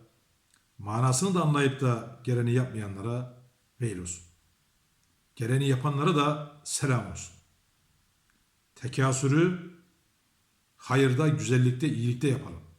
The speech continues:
Eleştirilen bir namaz kılmaktan Allah'a sığınalım.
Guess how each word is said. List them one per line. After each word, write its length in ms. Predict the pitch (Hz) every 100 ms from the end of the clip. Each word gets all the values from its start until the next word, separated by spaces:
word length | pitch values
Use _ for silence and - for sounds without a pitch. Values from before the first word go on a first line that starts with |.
| _ _ _ _ _ _ _ _ _ _ _ _ _ _ _ _ _ _ _ _ _ _ _ _ -
Eleştirilen 720 | 113 131 - 147 147 175 151
bir 180 | 147 143
namaz 580 | 143 147 131 131 -
kılmaktan 720 | - 131 131 127 151 160 156 - -
Allah'a 400 | 120 120 120 135
sığınalım. 440 | 123 120 98 85